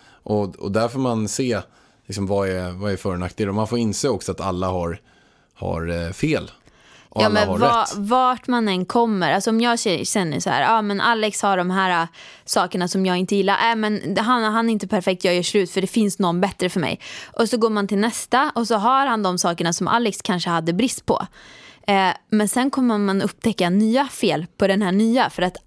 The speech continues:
Speaker 2: det är ingen som är perfekt. Så att jag tycker så här, jag vill,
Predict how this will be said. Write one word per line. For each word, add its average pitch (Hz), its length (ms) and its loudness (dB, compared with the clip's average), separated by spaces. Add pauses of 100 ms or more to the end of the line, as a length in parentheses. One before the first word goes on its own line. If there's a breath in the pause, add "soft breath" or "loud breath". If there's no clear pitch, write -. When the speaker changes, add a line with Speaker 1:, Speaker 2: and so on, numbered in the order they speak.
(100)
Speaker 2:
det 202 120 4
är - 180 0
ingen 196 360 2
som 202 160 0
är 175 260 0
perfekt. - 760 -4 (540 loud breath)
Så - 140 0
att 190 120 0
jag 240 320 2
tycker 190 240 0
så 180 80 0
här, 160 280 0 (600 soft breath)
jag 247 420 2
vill, 214 260 0